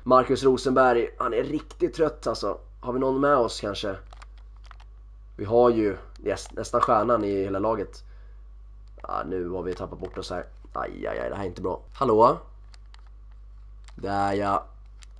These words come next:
Vi har det. Lilla Lewicki löser biffen, tänkte jag säga. Det gör han sannoliken, för vi går och vinner. Och tredje raka cupen-titel. Efter lite om och men så står vi här som segrare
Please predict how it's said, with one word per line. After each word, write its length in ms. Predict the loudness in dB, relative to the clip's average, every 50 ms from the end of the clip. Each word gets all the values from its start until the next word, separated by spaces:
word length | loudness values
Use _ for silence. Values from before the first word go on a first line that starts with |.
| -12 -6
Vi 80 | -6 -2
har 160 | -2 0 0
det. 140 | 0 -2 -4 -6 -14 -20 -20 -20 -20 -20 -20 -20 -20 -20 -12 -8
Lilla 220 | -6 -4 -2 -2
Lewicki 580 | -2 0 -2 -2 -4 -6 -4 -2 0 0 0 -2 -4 -14 -20 -20 -20 -20 -20 -20 -20 -20 -14 -8
löser 360 | -4 -4 -2 -2 -4 -4 -4
biffen, 320 | -4 -4 -4 -4 -6 -6 -4
tänkte 180 | -2 0 0
jag 80 | -2 -2
säga. 380 | -2 -4 -2 -2 -2 -2 -4 -4
Det 120 | -4 -4 -2
gör 260 | 2 4 4 4 4
han 140 | 2 0 -2
sannoliken, 540 | -4 -4 -2 -2 0 0 0 0 -2 -4
för 80 | -4 -4
vi 80 | -2 2
går 140 | 2 4
och 120 | 4 4 4
vinner. 580 | 2 2 2 4 4 4 4 2 0 -2 -8 -6
Och 140 | -6 -6 -6
tredje 460 | -4 -2 2 4 4 4 4 4 4
raka 420 | 4 4 2 2 0 -2 -6 -6 -4
cupen-titel. 1000 | -2 -2 -4 -4 -4 -4 -4 -4 -4 -4 -6 -8 -8 -8 -6 -4 -4 -4 -2 2
Efter 360 | 2 2 2 2 0 -2 0
lite 240 | 0 0 0 0 0
om 200 | 2 2 2 0
och 100 | 0 0
men 260 | 0 -2 -2 -2 -4
så 160 | -4 -6 -6
står 340 | -6 -6 -4 -4 -2 -2 -2
vi 80 | -2 -2
här 240 | -2 -2 -2 -2 -4
som 200 | -4 -4 -4 -4
segrare 680 | -2 0 0 0 0 -2 -2 -4 -2 -2 -2 -4